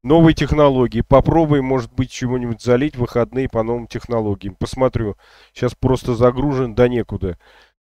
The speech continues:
Э, как возьму машину, сразу займусь, э, каналом.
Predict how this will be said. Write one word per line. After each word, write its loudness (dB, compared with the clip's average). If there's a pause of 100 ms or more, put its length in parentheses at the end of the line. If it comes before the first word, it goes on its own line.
(140)
Э, -4
как 0
возьму 0
машину, -2
сразу -2
займусь, -4
э, -6
каналом. -4